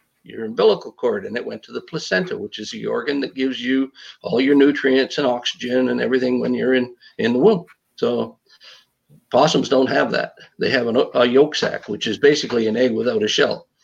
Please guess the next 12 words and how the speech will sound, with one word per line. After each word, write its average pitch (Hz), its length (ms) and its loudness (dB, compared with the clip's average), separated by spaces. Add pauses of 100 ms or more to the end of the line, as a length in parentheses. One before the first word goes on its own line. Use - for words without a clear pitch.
(380)
So, 110 580 -2 (180)
and 117 120 0
it's 117 160 -2
an 131 100 2
interesting 135 540 0
thing 147 220 2
when 107 100 -2
you 110 100 -4
see 143 220 2
them. 107 260 -2 (180)
I, 120 280 -2
uh, 120 200 -2